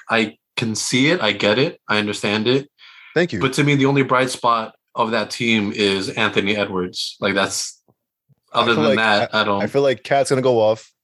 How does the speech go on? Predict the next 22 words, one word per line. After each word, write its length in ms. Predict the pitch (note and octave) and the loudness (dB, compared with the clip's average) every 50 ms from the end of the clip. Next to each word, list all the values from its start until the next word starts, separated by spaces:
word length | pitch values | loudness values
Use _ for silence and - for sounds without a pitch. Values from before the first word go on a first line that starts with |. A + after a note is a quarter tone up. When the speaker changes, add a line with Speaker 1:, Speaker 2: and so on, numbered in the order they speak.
| _ _ _ _ _ _ | _ _ _ _ _ _
Speaker 2:
Lost 260 | G#2 G#2 G#2 A2 - | 0 0 0 0 2
a 40 | A2 | 0
lot 120 | A#2 A2+ | 0 0
of 80 | A2+ G2+ | 2 0
weight, 340 | G#2+ A2+ A#2 A#2 A#2 - - | 2 2 2 2 2 0 0
got 140 | - G2+ G2+ | -2 0 2
healthier 480 | A2 A2 A2 - A#2 A2 A2+ A2+ A2+ - - | 2 0 0 0 0 0 0 0 -2 -2 0
a-, 180 | A2 A2 - | 0 2 2
after 220 | A#2 A2 F#2 A2 G#2 | 0 -2 -2 -4 -4
his 100 | G2+ - | -6 -2
covid 380 | - - G#2+ A2 A2+ G#2+ G#2 G#2 - - - - | 0 0 2 2 0 0 -2 -4 -10 -16 -6 -6
recovery. 460 | G#2+ - - A2 G#2+ A2 A2+ A2+ A2 | -4 0 0 0 0 0 0 0 0
I 100 | G2 G#2 | 0 0
think 180 | G#2 A#2 A2+ G#2+ | 0 0 -2 -2
he's 100 | A2+ G2+ | -2 -2
gonna 180 | A2 A2 A2 G#2+ | 0 0 0 2
go 220 | G2+ A2+ A#2 C3 | 2 2 4 2
off 80 | B2 - | 2 0
this 160 | G#2+ F#2 - | -4 -6 -6
year. 180 | G2 F#2+ F#2 - _ _ _ _ _ _ _ _ _ _ _ _ _ _ - | -6 -6 -6 -8 _ _ _ _ _ _ _ _ _ _ _ _ _ _ -4
That's 180 | A2+ G#2+ - | -4 0 4
all. 300 | B2 B2+ A2+ G#2 G#2 - | 4 4 4 4 0 -6